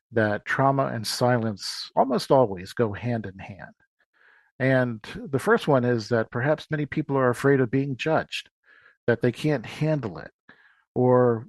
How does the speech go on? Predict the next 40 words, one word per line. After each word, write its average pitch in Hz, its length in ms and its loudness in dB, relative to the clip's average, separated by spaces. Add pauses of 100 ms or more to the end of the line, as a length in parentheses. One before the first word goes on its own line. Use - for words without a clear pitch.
you 151 240 -8
know, 117 240 0
and 117 220 -6
maybe 127 200 0
the 117 140 -2
second 151 380 2
reason 117 760 -2
is, 120 680 -6
you 123 140 -6
know, 107 300 -6 (100)
along 123 400 0
tied 123 320 4
in 123 320 0
with 113 220 -2
it 113 100 0
as 104 220 -4
well, 156 260 6
and 110 100 0
that's 117 280 -2 (400)
because 127 260 0
people 151 280 0
don't 135 240 2
wanna 113 200 -4
show 120 380 0
how 117 260 -2
they're 110 400 0
vulnerable. 107 680 -6 (1300)
Because 117 260 0
at 110 80 -6
times 175 380 2
in 123 80 0
this 117 240 -4
ruthless 127 500 -2
world, 117 380 2
it's - 240 -8
the 104 80 -12
strong 127 400 0
personalities 110 760 -4
that 104 220 -10
win. 120 280 -4